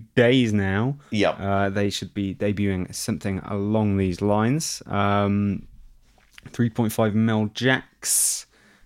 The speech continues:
Speaker 1: Uh, the picture on their Facebook is only a little Yuhi logo emblazoned into a couple of, uh, into the frame with a couple of ports in there. What do you reckon it
Speaker 2: So
Speaker 1: could
Speaker 2: we
Speaker 1: be?
Speaker 2: just have no idea.
Speaker 1: Uh, i-, is it just gonna be, uh,
Speaker 2: Synth?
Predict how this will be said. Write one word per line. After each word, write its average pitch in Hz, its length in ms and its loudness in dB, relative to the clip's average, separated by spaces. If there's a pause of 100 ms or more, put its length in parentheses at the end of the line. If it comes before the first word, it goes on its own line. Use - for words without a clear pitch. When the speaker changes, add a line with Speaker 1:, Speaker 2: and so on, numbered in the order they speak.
(120)
Speaker 1:
Uh, 98 220 -2
the 104 80 -4
picture 113 340 -2
on 107 140 2
their 101 140 0
Facebook 110 500 0
is 104 280 0 (140)
only 110 460 2
a 101 220 2
little 104 280 -2
Yuhi 104 380 0
logo 104 420 0
emblazoned 98 540 -2
into 98 280 -2
a 95 60 -2
couple 98 240 -4
of, 92 140 -8 (920)
uh, 95 260 -2 (100)
into 107 580 -2 (160)
the 104 300 -4
frame 131 680 2
with 113 220 2
a 113 40 -4
couple 113 200 -6
of 110 60 -8
ports 120 360 0
in 120 140 4
there. 135 280 2 (280)
What 127 200 0
do 135 60 2
you 131 60 6
reckon 147 220 4
it 127 40 0
Speaker 2:
So 131 80 4
Speaker 1:
could 127 40 4
Speaker 2:
we 127 80 6
Speaker 1:
be? 165 60 4
Speaker 2:
just - 120 2
have 110 160 6
no 113 240 8
idea. 95 720 2
Speaker 1:
Uh, 127 240 4
i-, 135 260 0 (300)
is 127 260 2
it 123 100 -2
just - 180 -2
gonna 131 200 4
be, 120 300 2
uh, 117 220 4
Speaker 2:
Synth? 185 720 -2